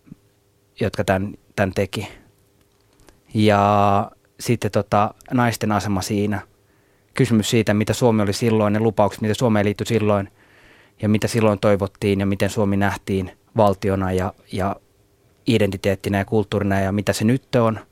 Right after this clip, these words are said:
meille kaksituhatta neljätoista. Ja kyllä sitten hirveän voimakkaasti myös se, että, että me otettiin se taideteoksena jo, että me otettiin se niinku romaanina, eikä niinkään niinku tavallaan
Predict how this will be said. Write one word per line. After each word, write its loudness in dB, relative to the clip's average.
meille 0
kaksituhatta -6
neljätoista. -2
Ja 2
kyllä 2
sitten 2
hirveän 4
voimakkaasti 2
myös 2
se, 4
että, 0
että -2
me 2
otettiin 0
se -2
taideteoksena 0
jo, -4
että -10
me -2
otettiin -6
se -4
niinku 0
romaanina, 2
eikä 0
niinkään -4
niinku -12
tavallaan -10